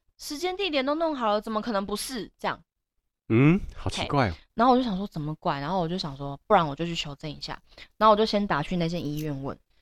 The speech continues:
Speaker 1: 然后那间医院就跟我讲说，“没有，我们不可能做这种事情。”
Speaker 2: 哦，真的哦。
Speaker 1: 对，他就说我们是被动的。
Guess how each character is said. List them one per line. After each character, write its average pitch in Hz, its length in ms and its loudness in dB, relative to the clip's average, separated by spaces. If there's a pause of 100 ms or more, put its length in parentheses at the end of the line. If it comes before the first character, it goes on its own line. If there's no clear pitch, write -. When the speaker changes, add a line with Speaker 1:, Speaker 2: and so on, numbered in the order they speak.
(140)
Speaker 1:
然 190 100 0
后 220 60 2
那 277 120 2
间 294 180 2
医 262 60 -2
院 262 180 0
就 254 80 -2
跟 226 100 -4
我 214 100 -6
讲 160 160 -8
说 185 120 -6
，“没 190 200 -2
有， 196 80 2
我 185 40 0
们 160 140 -2
不 214 80 -4
可 180 160 -6
能 143 140 -6
做 180 100 -8
这 170 80 -6
种 151 140 -8
事 - 180 -12
情。” - 160 -14 (140)
Speaker 2:
哦， 101 80 2
真 95 120 6
的 90 80 8
哦。 78 80 4 (160)
Speaker 1:
对， - 240 -8
他 214 120 -10
就 240 100 -4
说 226 180 -4
我 185 140 -8
们 165 180 -6
是 202 120 -8
被 196 200 -4
动 131 280 -12
的。 - 120 -20